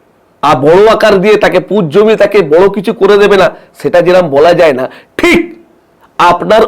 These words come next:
ওই ছোট ছোট প্রবলেমটা আপনার মঙ্গলের কারণে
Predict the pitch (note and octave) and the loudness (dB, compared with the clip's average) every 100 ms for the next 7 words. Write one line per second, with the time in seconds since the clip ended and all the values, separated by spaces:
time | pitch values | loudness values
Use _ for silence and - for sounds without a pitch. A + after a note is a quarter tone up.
0 | - F#3 F#3+ - A3 C4 B3+ - A3 - | 0 0 0 -2 0 0 0 -2 -2 0
1 | D#3+ D#3 F3+ F3 D#3 C#3+ - - D3 - | -2 0 -2 0 0 -2 -6 -6 -4 -2
2 | - F#3 E3 F3 G3+ A#3+ D4+ C#4+ - A#3+ | 0 0 0 0 2 2 2 2 0 0
3 | D#3 D#3+ | 2 0